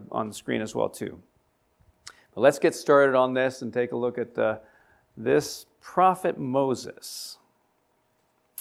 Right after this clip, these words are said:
Exodus chapter three, starting with verse one. Now Moses was tending the flock of Jethro, his father-in-law, the priest of Midian, and he led the flock to the far side of the desert and came to Horeb,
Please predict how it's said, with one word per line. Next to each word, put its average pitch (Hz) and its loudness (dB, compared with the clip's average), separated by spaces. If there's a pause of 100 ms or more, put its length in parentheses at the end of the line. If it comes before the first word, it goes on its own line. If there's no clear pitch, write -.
(120)
Exodus 151 4
chapter 147 8
three, 151 2
starting 160 6
with 127 0
verse 131 2
one. 92 -4 (400)
Now 147 10
Moses 262 8
was 185 6
tending 202 6
the 185 2
flock 185 6
of 160 -4
Jethro, 131 10
his 147 2
father-in-law, 101 4 (640)
the - -18
priest 147 0
of 135 4
Midian, 123 4
and 151 6
he 160 4
led 175 10
the 202 8
flock 175 8
to - -4
the 139 6
far 165 8
side 160 6
of 135 4
the 127 0
desert 127 4
and 131 -8
came 127 0
to 170 2
Horeb, 147 4